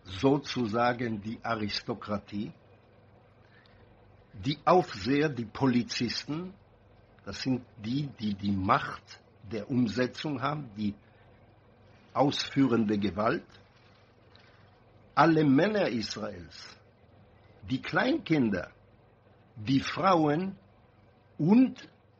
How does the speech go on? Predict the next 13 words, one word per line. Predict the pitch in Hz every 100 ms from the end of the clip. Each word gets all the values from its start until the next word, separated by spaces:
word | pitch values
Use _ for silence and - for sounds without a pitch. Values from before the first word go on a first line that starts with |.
| _ _ -
der | 95 143
Fremdling, | - - 131 180 180 175 180 175 - -
der | 104 120 147 - -
in | 123 120 104
deinen | 123 147 165 160 139
Lagern | 123 127 127 131 120 117
ist. | 95 101 - - - _ _ _ _ _ -
Wir | 165
werden | 151 180 160
uns | 147 131 -
gleich | 123 127 127 123
unterhalten, | 117 107 117 139 - 135 123
warum | 110 107 120 135